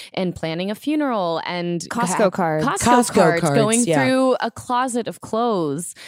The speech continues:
Speaker 3: Uh-huh.
Speaker 1: Um, do you remember that time very vividly, or did it kind of feel like it, it s-, happened in slow motion?
Speaker 3: It's weird. I'm not very attached to the physical things. Um,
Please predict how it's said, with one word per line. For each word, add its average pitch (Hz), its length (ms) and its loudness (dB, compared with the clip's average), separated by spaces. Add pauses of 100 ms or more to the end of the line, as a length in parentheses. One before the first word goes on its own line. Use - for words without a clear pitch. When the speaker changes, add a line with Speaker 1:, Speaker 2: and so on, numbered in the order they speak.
Speaker 3:
Uh-huh. 143 180 2
Speaker 1:
Um, 196 520 -2 (460)
do 220 120 -2
you 214 300 0
remember 208 520 -2
that 196 220 -4
time 180 240 -6
very 170 180 -2
vividly, 220 640 -2
or 208 140 -2
did 185 140 -2
it - 100 -8
kind 175 300 -4
of 165 60 -6
feel 156 320 -4
like 143 360 -6 (240)
it, - 180 -4 (240)
it 165 160 -6 (160)
s-, - 100 -12 (240)
happened 160 400 -6
in 147 140 -4
slow 147 240 -6
motion? 233 720 -2 (800)
Speaker 3:
It's - 120 0
weird. 302 280 4
I'm 220 100 4
not 214 220 2
very 285 200 2
attached - 420 -2
to 185 60 -4
the 170 100 0
physical 170 360 -2
things. 262 640 0 (340)
Um, 170 680 2